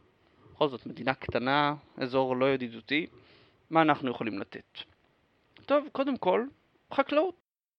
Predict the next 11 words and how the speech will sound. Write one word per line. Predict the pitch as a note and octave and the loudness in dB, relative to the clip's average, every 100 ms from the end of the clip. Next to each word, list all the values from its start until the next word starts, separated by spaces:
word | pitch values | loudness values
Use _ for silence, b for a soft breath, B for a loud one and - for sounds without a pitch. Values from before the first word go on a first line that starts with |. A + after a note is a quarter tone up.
| _ _ _ _ _ - | _ _ _ _ _ -6
ופה | D#3 F3+ D#4+ | 0 6 8
אני | D4 | 6
רוצה | A3 A3+ | 0 -2
לספר | - - A#3 | -2 4 4
לכם | A3+ C#3 | 4 0
משהו | A#3 C#4 | -2 -2
שגם | - - _ - - D3+ F#3+ A#3+ | 0 -2 _ -20 -12 6 6 6
אותי | A3 F#3+ | 2 0
מאוד | F3 C#3+ C3+ | 2 2 2
מאוד | A#2+ A#2 | -2 -6
הפתיע. | - - - | -10 -12 -12